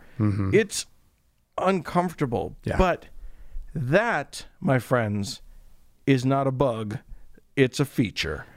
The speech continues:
Speaker 1: Well, yeah.
Speaker 2: And that's what I wanted to talk about.
Speaker 1: Yeah, because, I mean, it's, like, as you par-, it, it, it's like any ritual, right? Like, as you participate in it, even though the first time it's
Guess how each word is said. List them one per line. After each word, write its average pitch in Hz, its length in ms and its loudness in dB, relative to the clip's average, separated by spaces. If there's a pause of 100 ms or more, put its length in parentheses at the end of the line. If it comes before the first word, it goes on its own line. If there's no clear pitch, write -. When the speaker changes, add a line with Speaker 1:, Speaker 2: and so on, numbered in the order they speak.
Speaker 1:
Well, 131 100 2
yeah. 131 160 4
Speaker 2:
And 123 120 6
that's 151 220 2
what 160 100 2
I 151 60 4
wanted 143 300 2
to 127 80 -2
talk 113 280 0
about. 98 180 2
Speaker 1:
Yeah, 190 160 4
because, 143 360 -4
I 147 120 -2
mean, 151 340 4
it's, - 420 -2 (840)
like, 139 140 2
as 151 300 -2
you 170 120 -2
par-, 147 240 -2
it, 147 180 -2
it, 127 260 -6
it's - 200 -6
like 120 180 -2
any 120 200 2
ritual, 117 580 -4
right? 98 340 0
Like, 127 160 -2
as 127 200 0
you 135 60 0
participate 131 720 -2
in 127 180 2
it, 98 140 -4
even 117 260 0
though 101 400 2 (100)
the 117 80 -2
first - 360 -2
time 104 340 -2
it's - 240 -10